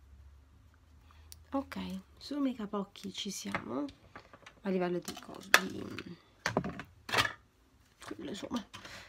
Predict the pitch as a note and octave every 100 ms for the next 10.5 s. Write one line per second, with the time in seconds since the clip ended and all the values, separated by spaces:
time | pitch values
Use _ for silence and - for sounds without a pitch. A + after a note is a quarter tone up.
0 | - - - - - - - - - -
1 | - - G#3+ G3+ F#3 F3 F3 F#3+ - G#3
2 | A#3 A#3+ - B3+ B3+ G#3 G3 F#3+ F#3+ -
3 | G3 F#3 F#3+ F#3+ - G3 - A3 C4 -
4 | - G3 - F3 - - F#3+ - - A3+
5 | C4 - - - - - - - A3 G3
6 | G3 F#3+ G#3+ G3 G#3+ G#3 A#3+ A#3 - F#3
7 | - - - - - - _ - - G3+
8 | G3+ G3 - - - - - A3+ C#4+ -
9 | - - - _ - F#3+ F#3+ F#3 A3+ G3
10 | - F#3 F#3+ F#3+